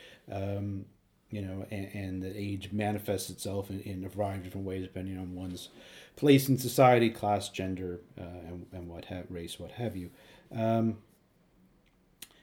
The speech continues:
you know, but as to the specific question, is, is it a, a question to ask about, about a, a politician's age and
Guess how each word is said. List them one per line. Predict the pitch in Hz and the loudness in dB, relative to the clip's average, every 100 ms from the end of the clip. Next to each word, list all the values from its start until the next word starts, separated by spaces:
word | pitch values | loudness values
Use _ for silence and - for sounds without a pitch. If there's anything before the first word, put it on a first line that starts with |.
| _ _ _ | _ _ _
you | 123 | 4
know, | 117 120 - - - _ - | 4 4 0 -8 -18 _ -2
but | - 123 | 4 6
as | 127 131 | 8 6
to | 123 | 6
the | 120 | 0
specific | 120 139 170 151 | 0 2 4 6
question, | 147 127 - 120 | 6 6 6 2
is, | 135 143 120 117 | 4 6 6 6
is | 139 120 | 2 2
it | 123 | 4
a, | 117 113 113 | 4 4 4
a | 117 104 - _ _ _ - - _ - | -2 -2 -10 _ _ _ -20 -20 _ 0
question | 147 127 - 120 | 4 4 4 2
to | 113 110 | 2 2
ask | 113 110 110 - - - - - - | 0 0 -2 -6 -10 -20 -20 -20 -14
about, | 110 104 107 104 | -8 0 2 2
about | 104 104 101 101 - | 2 0 0 -4 -6
a, | 104 98 101 | -6 -4 -6
a | 98 | -6
politician's | - 95 104 110 98 95 90 | -4 -2 -2 -4 -4 -4 -6
age | 87 90 90 | -6 -8 -6
and | 92 | -8